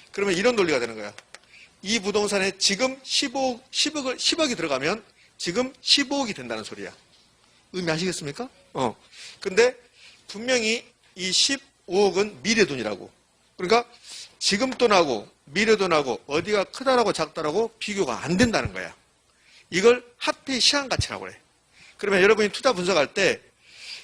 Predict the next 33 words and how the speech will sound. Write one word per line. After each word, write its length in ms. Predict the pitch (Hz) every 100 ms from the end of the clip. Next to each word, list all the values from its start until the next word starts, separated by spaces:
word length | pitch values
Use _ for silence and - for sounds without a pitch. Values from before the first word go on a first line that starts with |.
| -
미래 320 | 165 214 233
돈 220 | 220 226 220
십오억이 520 | - 240 262 240 196
더 100 | 165
크니까 440 | - 269 269 214
투자하자. 580 | 190 - 247 180 143 101 - _ _
이건 240 | 151 190 226
안 160 | 123
맞다는 400 | 160 233 240 170
거죠. 160 | 104 -
안 120 | 87
맞다. 360 | 143 147 110 107 _ _ _ _ - - - - _
그럼 160 | - 185
왜 120 | 233
그러냐? 460 | 220 170 190 110 - _ _ _ _
미래 340 | 139 208 240
돈하고 500 | 233 208 185 202 240 240 -
지금 320 | - 202 202
돈하고는 440 | 196 170 185 214 -
가치를 420 | 151 - 202 202
달리한다는 520 | - 131 180 196 143
소리야. 320 | 110 101 95 - _ _ _ _
그걸 340 | - 202 254 -
합의 400 | 285 - 269 233
시한 200 | 254 233
가치라고 280 | 143 -
한다고. 340 | - 117 95 98 _ _ - - -
그러면 380 | 196 214 247 - _ - - - -
투자 300 | - 277 277
분석을 340 | 262 196 208 165
할 180 | 208 -
때, 240 | 156 208 - _ - - -
자, 220 | 170 156